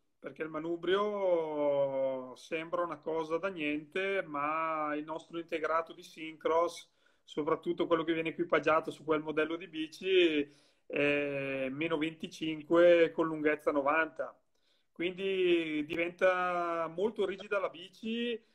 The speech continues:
e allo stesso tempo assorbe molto,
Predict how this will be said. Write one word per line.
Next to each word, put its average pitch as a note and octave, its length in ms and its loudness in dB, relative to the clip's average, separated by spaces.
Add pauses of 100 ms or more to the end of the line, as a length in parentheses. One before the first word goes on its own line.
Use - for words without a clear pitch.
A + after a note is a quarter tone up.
(160)
e F#3 1000 0
allo D#3 180 -6
stesso - 320 -16
tempo D3+ 760 -2
assorbe D#3 500 -4
molto, A3 720 2